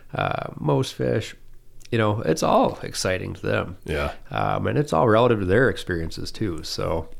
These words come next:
Speaker 1: I have found that generally it's very easy to meet people's expectations, because they seem to, they seem to arrive without too many very hard to meet expectations
Speaker 2: Mm-hmm.
Speaker 1: and just sort of a, a lack of awareness of what to expect. So,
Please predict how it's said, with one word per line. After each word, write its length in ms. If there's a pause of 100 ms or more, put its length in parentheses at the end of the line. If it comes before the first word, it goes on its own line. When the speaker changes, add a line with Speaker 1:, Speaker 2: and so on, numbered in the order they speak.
(1080)
Speaker 1:
I 180
have 180
found 400
that 340
generally 540
it's 120
very 320
easy 440
to 80
meet 340
people's 340
expectations, 720
because 300
they 100
seem 320
to, 220 (840)
they 120
seem 260
to 80
arrive 460
without 340
too 120
many 440
very 240
hard 260
to 60
meet 160
expectations 760 (100)
Speaker 2:
Mm-hmm. 160
Speaker 1:
and 140
just 240
sort 180
of 80
a, 300
a 100
lack 260
of 60
awareness 440
of 80
what 180
to 60
expect. 400
So, 280